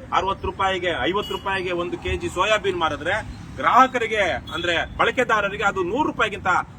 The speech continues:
ಮೇಲೆ ಬಿದ್ದಿರುತ್ತೆ. ಹಾಗಾಗಿ ಈ ಅಂತರವನ್ನ ಕಡಿಮೆ ಮಾಡಬೇಕು ಅಂತ ಹೇಳಿ ಕೇಂದ್ರ ಸರ್ಕಾರ ಮೊದಲಿಂದಲೂ ಹಲವಾರು ಸಂಸ್ಥೆಗಳು ಇದನ್ನ ಮಾಡ್ತಾ ಇದ್ರು. ಕೇಂದ್ರ ಸರ್ಕಾರ ಈಗ ಒಂದು ಹತ್ತು ಹದಿನೈದು ವರ್ಷಗಳಿಂದ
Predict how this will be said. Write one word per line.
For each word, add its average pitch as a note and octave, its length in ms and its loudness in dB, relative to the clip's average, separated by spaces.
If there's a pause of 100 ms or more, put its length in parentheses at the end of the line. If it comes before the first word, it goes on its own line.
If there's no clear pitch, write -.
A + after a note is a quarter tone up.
(120)
ಮೇಲೆ F3 180 2
ಬಿದ್ದಿರುತ್ತೆ. C3 520 -6
ಹಾಗಾಗಿ A3 580 -2
ಈ G3+ 240 -4
ಅಂತರವನ್ನ G#3+ 520 0
ಕಡಿಮೆ G#3+ 340 -2
ಮಾಡಬೇಕು F#3+ 460 0
ಅಂತ E3 120 -4
ಹೇಳಿ G3+ 220 -4
ಕೇಂದ್ರ F3+ 240 -8
ಸರ್ಕಾರ E3 460 -4 (500)
ಮೊದಲಿಂದಲೂ C4+ 480 0
ಹಲವಾರು G3 440 0
ಸಂಸ್ಥೆಗಳು E3 580 -4
ಇದನ್ನ C#3+ 180 -6
ಮಾಡ್ತಾ D#3+ 280 -4
ಇದ್ರು. F3+ 120 -6
ಕೇಂದ್ರ G#3 280 -8
ಸರ್ಕಾರ E3+ 320 -6
ಈಗ D#3 100 -4
ಒಂದು D3 160 -4
ಹತ್ತು D3 160 -6
ಹದಿನೈದು D3 240 -6
ವರ್ಷಗಳಿಂದ E3+ 400 -6